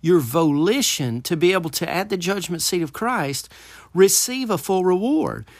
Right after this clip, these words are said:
And it seems very apparent from this verse, the Bi-, the Bible says right there in the middle of the verse, that we lose not those things which we have wrought, that we can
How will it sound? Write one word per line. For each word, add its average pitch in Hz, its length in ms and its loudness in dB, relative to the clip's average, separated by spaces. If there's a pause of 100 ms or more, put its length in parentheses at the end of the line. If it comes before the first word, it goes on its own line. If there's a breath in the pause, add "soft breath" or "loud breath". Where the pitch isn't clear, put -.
(540 loud breath)
And 190 100 2
it 190 140 2
seems 247 400 -2
very 220 380 0
apparent 277 520 -2
from 151 240 0
this 123 180 -2
verse, 113 640 -4 (560 soft breath)
the 139 160 0
Bi-, 190 380 2
the 151 240 -4
Bible 214 260 0
says 147 280 -2
right 151 160 0
there 156 120 -2
in 143 60 0
the 139 60 0
middle 254 300 2
of 151 60 -2
the 120 80 -4
verse, 104 540 -8
that 151 260 0
we 170 120 2
lose 202 420 2
not 208 320 -2
those 180 260 -4
things 196 300 -4
which 180 180 -6
we 185 140 2
have 175 140 -4
wrought, 311 420 -2 (680 soft breath)
that 180 260 2
we 233 200 0
can 196 680 -2